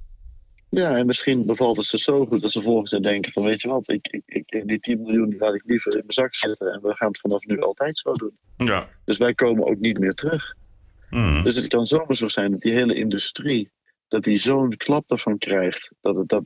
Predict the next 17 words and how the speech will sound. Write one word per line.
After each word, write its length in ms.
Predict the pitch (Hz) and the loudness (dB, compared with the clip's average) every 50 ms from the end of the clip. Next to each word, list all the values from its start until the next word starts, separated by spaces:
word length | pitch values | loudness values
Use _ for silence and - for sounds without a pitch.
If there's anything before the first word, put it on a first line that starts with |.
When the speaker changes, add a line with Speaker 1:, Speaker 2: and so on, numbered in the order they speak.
| _ _ | _ _
Speaker 1:
dit 160 | - 107 104 - | -2 -2 -2 0
kan 180 | - 101 92 | 0 -2 0
misschien 260 | 90 92 - - 92 | 0 -2 -2 -2 0
wel 220 | 87 87 87 87 87 | 2 2 2 2 2
weer 300 | 90 92 90 90 85 - _ _ _ - | 2 2 2 2 0 -2 _ _ _ -8
twintig, 360 | - 117 117 110 98 92 90 | 0 0 2 2 2 -2 0
dertig 280 | - 104 104 - 101 92 | 0 0 0 0 -2 -4
jaar 200 | 101 98 95 92 | -2 -2 -2 -2
gaan 180 | - 101 98 95 | -2 -4 -4 -2
duren 320 | 95 104 101 90 92 95 | -2 -2 -2 -2 -4 -4
voordat 340 | - - 110 107 98 98 87 | -2 0 0 2 2 0 -2
die 120 | 98 101 | -2 -2
hele 380 | 101 110 110 98 101 - - - - | 0 0 2 2 0 -2 -4 -6 -4
industrie 540 | - 104 101 98 - - - - 101 101 | 0 2 2 2 0 -2 -6 -4 -4 -4
weer 240 | 90 98 98 98 92 | -2 0 -2 -2 0
hersteld 520 | 101 98 92 - - - - - - - 113 | -2 -2 -2 -2 -2 -2 0 0 0 0 -2
is. 260 | 101 - - - | -4 -4 -4 -8